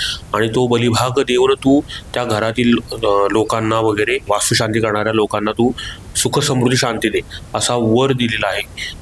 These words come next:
आणि म्हणून वास्तुपुरुषाला पालथा प-, ठेवण्यात येतं आणि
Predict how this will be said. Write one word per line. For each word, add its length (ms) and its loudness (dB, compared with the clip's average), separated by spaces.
आणि 360 0
म्हणून 440 4
वास्तुपुरुषाला 1040 2
पालथा 500 2
प-, 300 -4
ठेवण्यात 400 2
येतं 240 2
आणि 320 0